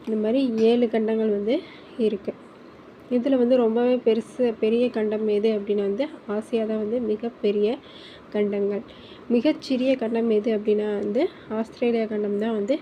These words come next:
மிகச்சிறியது. கண்டங்கள் வந்து மொத்தம் ஏழு கண்டங்கள் வந்து இருக்குன்னு உங்களுக்கு தெரியும். அதுல வந்து மிகச்சிறியது எது, மிகப்பெரியது எதுங்கிறது வந்து முக்கியம். மிகப்பெரியது வந்து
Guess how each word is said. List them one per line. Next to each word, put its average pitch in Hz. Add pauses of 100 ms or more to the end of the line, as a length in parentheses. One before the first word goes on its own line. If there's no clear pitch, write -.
(140)
மிகச்சிறியது. 214
கண்டங்கள் 226
வந்து 202
மொத்தம் 214
ஏழு 202
கண்டங்கள் 202
வந்து 196
இருக்குன்னு 233
உங்களுக்கு -
தெரியும். 233
அதுல 226
வந்து 226
மிகச்சிறியது 226
எது, 214
மிகப்பெரியது 220
எதுங்கிறது 202
வந்து 196 (640)
முக்கியம். 196 (1080)
மிகப்பெரியது 220
வந்து 208